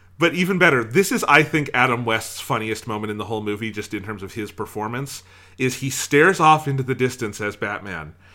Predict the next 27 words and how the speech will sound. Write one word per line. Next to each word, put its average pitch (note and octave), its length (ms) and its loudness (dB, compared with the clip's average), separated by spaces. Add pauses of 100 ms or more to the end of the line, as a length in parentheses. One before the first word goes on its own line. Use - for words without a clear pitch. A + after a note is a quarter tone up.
(160)
and, C3 140 2
like, C3+ 220 0
the B2+ 80 -2
sad C3 520 2
French B2 460 -4
music D#3+ 380 2
<laughs> - 0 -
starts - 420 0
playing A#3 640 0 (180)
and F#3+ 140 2
he's F#3 180 -2
just F3 200 -4
staring. B2+ 560 0 (320)
And C3 100 2
then D3 80 2
he D3 100 -2
says, C#3 280 2
and A#2 100 2
I B2+ 60 4
have C3+ 240 4
the C3 60 -2
exact B2 320 0
quote, G#2+ 320 -2
he - 40 -18
says, G#2+ 300 -2 (460)
"It's A2 160 -6
just, - 440 -2